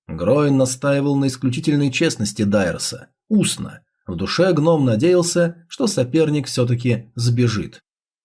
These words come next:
Если эльф такой дурак и не влюбился немедленно в красивейшую из дев, то почему бы ему не совершить еще одну глупость? Дайрусу и Нернису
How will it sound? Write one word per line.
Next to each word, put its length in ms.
Если 420
эльф 360
такой 300
дурак 440
и 120
не 80
влюбился 560
немедленно 640
в 60
красивейшую 720
из 240
дев, 320
то 100
почему 360
бы 140
ему 220
не 100
совершить 520
еще 380
одну 240
глупость? 680
Дайрусу 640
и 40
Нернису 720